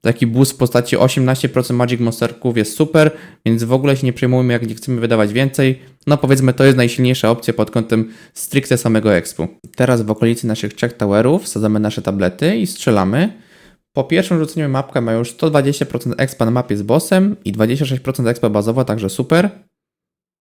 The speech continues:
No i klikamy to drugi raz. I teraz za pomocą trzeciego towera naszego wzmocnimy calutką okolicę. I wszystkie mapki będą mieć prawie czterysta trzydzieści procent expa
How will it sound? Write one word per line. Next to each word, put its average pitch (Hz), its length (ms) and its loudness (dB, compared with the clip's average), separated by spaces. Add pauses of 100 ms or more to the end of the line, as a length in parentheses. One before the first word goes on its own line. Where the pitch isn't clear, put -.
(260)
No 175 220 0
i 117 140 0
klikamy 107 380 0
to 101 100 -6
drugi 147 260 0
raz. 143 560 0 (380)
I - 20 -20
teraz - 680 -4
za 101 100 -4
pomocą 107 380 -2
trzeciego 127 340 -2
towera 131 300 0
naszego 123 340 -4
wzmocnimy 120 600 -2 (460)
calutką 135 480 2
okolicę. 143 600 0 (760)
I 110 100 -4
wszystkie - 500 -2
mapki 147 360 0
będą 127 280 0
mieć 120 200 -2
prawie 180 360 2
czterysta 156 600 2
trzydzieści 123 680 -2
procent 123 380 -2
expa 120 580 0